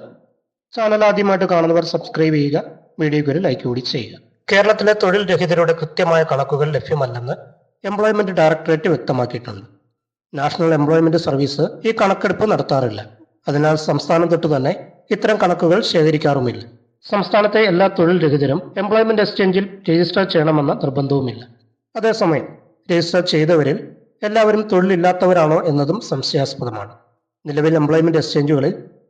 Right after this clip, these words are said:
ഇരുപത്തിമൂന്ന് ലക്ഷത്തി ഇരുപത്തി അയ്യായിരത്തി തൊള്ളായിരത്തി ഇരുപത്തിയെട്ട് പേർ രജിസ്റ്റർ ചെയ്തിട്ടുണ്ട്. ഇതിൽ എട്ട് ലക്ഷത്തി മുപ്പത്തി ഒമ്പതിനായിരത്തി അറുന്നൂറ്റി അറുപത്തിനാല് പുരുഷന്മാരും പതിനാല് ലക്ഷത്തി എൺപത്തി ആറായിരത്തി ഇരുന്നൂറ്റി നാൽപത്തിയഞ്ച് സ്ത്രീകളുമാണ് ഉള്ളത്.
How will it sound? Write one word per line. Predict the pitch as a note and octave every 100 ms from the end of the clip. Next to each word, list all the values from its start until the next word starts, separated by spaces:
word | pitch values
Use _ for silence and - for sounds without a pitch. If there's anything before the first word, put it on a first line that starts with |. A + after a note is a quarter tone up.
| _
ഇരുപത്തിമൂന്ന് | G#3 G#3+ A3 G#3+ G#3+ G#3
ലക്ഷത്തി | G#3 G#3 G3
ഇരുപത്തി | F3+ F#3 F#3+ F3+
അയ്യായിരത്തി | F3+ E3+ F3 E3+
തൊള്ളായിരത്തി | D#3 D#3 D#3+ D#3+ D3+
ഇരുപത്തിയെട്ട് | D3+ D3+ D#3+ E3
പേർ | C#3 D#3+ -
രജിസ്റ്റർ | C#3+ C3+ - C3
ചെയ്തിട്ടുണ്ട്. | B2 B2 A#2 G#2 - _ _ _ _ -
ഇതിൽ | C#3 C#3+
എട്ട് | C#3 D3+
ലക്ഷത്തി | E3 D#3+ E3 D#3
മുപ്പത്തി | C#3 D3+ D#3+
ഒമ്പതിനായിരത്തി | D3+ D3+ D3 C#3 C3+ G#3 - - _ _
അറുന്നൂറ്റി | G#3+ G#3 G#3+ G#3+
അറുപത്തിനാല് | F#3 F#3 G3+ F#3+ F#3 D#3+
പുരുഷന്മാരും | C#3+ - D#3 C#3 A#2+ - - _ _ -
പതിനാല് | C#3 D3+ D#3 D#3+
ലക്ഷത്തി | D#3+ D3+ F3
എൺപത്തി | D3 D3 D3+ D#3+
ആറായിരത്തി | D#3 C#3+ C3+ D#3 - - - _ -
ഇരുന്നൂറ്റി | F#3+ G#3 G#3+ G3
നാൽപത്തിയഞ്ച് | F3+ F3+ F#3 F#3 E3+ E3+
സ്ത്രീകളുമാണ് | - F#3+ G3 G3 F#3 C3+
ഉള്ളത്. | B2+ A2+ F#2+